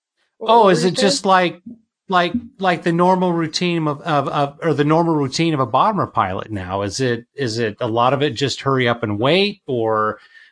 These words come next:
Speaker 2: I mean, are you gonna, obviously training just continues and continues, but if somebody who's aspiring to be a fif-, B fifty-two pilot, just what, what can they kind of expect after, like,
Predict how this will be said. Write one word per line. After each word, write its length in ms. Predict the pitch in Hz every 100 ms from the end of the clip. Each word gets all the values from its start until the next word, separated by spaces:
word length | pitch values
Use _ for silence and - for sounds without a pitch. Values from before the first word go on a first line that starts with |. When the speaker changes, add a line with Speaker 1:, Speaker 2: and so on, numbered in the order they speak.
| -
Speaker 2:
I 100 | 143
mean, 300 | 147 143 139
are 80 | 131
you 180 | 139
gonna, 360 | 143 143 131 123 104 _ _ _
obviously 720 | - 170 180 180 160 - 147 131
training 540 | - 160 151 143 123
just 200 | 120 -
continues 600 | 127 107 147 139 127 107
and 140 | 110
continues, 760 | - - - 190 165 110 113 117 -
but 280 | 123 113 - _ _ _ _ _ -
if 140 | 147
somebody 560 | - 180 180 175 160 147
who's 280 | 151 151 120
aspiring 640 | - - 165 175 160 147
to 60 | 135
be 180 | 131
a 40 | 123
fif-, 240 | - 120 _ -
B 120 | 143
fifty-two 580 | - 120 - 117 - 117
pilot, 500 | - 117 110 123 135
just 300 | 135 123 -
what, 340 | 131 143 147 - _
what 260 | 131 135 -
can 120 | 143
they 100 | 131
kind 240 | - 139
of 60 | 131
expect 500 | 110 - 151 143 -
after, 680 | 135 139 - 147 123 113 104 _ _ _ _
like, 340 | 135 131 120